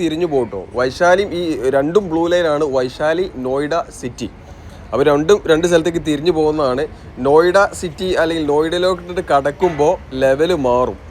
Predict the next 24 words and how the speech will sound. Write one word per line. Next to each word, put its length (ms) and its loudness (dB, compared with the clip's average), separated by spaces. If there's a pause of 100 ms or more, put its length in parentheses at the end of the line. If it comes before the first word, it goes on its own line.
(580)
ഡൽഹി 360 2
വിട്ട് 260 4 (160)
നോയിഡ 340 2 (260)
ആ 100 2
ഒരു 100 -4
ഇതിലേക്ക് 240 -6
ഇങ്ങനെ 200 -2
എത്തുമ്പോൾ 400 -4
തന്നെ 220 -2 (180)
ഒരുപാട് 600 -2
വലിയ 220 -4
വലിയ 160 -6 (120)
പടക്കൂറ്റൻ 760 -4 (140)
കെട്ടിടങ്ങൾ 500 -4
ഇങ്ങനെ 240 -4
കാണാൻ 280 -2
പറ്റും. 240 -6 (260)
പിന്നെ 200 4
മച്ചാമാരെ, 480 4 (180)
നമ്മൾ 200 2 (220)
മെട്രോയിലാട്ടോ 680 -2
പോകുന്നത്. 340 -4 (300)
അപ്പോൾ 220 -12
by 80 2